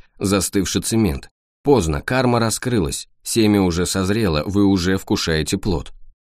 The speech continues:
Тот факт, что вы не знаете, какие посеяли семена, не избавляет вас от страданий. Сломанная нога всё так же болит, вне зависимости от того, знаете ли вы причину этого. Ваши дети всё так же страдают,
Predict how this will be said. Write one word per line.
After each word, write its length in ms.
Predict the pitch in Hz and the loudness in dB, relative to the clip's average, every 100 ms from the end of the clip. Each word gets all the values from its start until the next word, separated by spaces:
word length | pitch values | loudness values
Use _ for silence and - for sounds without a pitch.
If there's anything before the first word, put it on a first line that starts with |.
| _ _ _ | _ _ _
Тот 200 | 135 131 | 0 0
факт, 320 | - 143 139 | -2 -2 -2
что 240 | - 107 | -2 0
вы 140 | 104 117 | 2 4
не 120 | 117 | 2
знаете, 500 | 101 127 113 101 - | 2 2 2 0 -2
какие 440 | - 90 120 107 | -2 -4 0 0
посеяли 560 | 78 85 - 101 98 85 | 0 -2 0 2 2 2
семена, 560 | - 85 85 104 110 - _ - | 0 -2 0 0 -2 -6 _ 0
не 160 | 104 104 | 2 4
избавляет 580 | 95 107 110 123 85 | 2 2 2 0 -2
вас 260 | 82 85 - | -2 -2 -4
от 120 | 92 - | -6 -4
страданий. 640 | - 110 110 78 65 - _ _ _ _ - | -2 0 0 0 -4 -12 _ _ _ _ -2
Сломанная 480 | 135 156 147 131 | 2 4 4 4
нога 380 | 120 110 107 131 | 2 2 0 -2
всё 220 | - 104 | -2 -2
так 260 | 87 113 98 | -2 -2 0
же 80 | 101 | 0
болит, 440 | 98 107 90 - - | 0 0 -2 -4 -8
вне 280 | 87 95 87 | -2 0 2
зависимости 640 | 82 90 95 82 76 82 | 0 0 0 -2 -2 -4
от 160 | 78 - | -4 -2
того, 320 | 82 98 - _ _ | -2 -2 -4 _ _
знаете 640 | 98 98 113 107 85 85 | -2 0 2 2 0 0
ли 80 | 78 | 0
вы 180 | 87 98 | 0 0
причину 460 | 82 71 85 82 | -2 -2 -2 -2
этого. 420 | 107 80 - 64 - _ _ _ | -2 -4 -6 -10 -12 _ _ _
Ваши 380 | - 104 127 127 | -2 0 2 0
дети 380 | 107 123 - 120 | 2 0 0 -2
всё 240 | - 98 | 0 -2
так 280 | 90 107 107 | 0 0 0
же 140 | 95 98 | 0 -2
страдают, 680 | - 101 98 104 78 - | -2 0 2 2 0 -4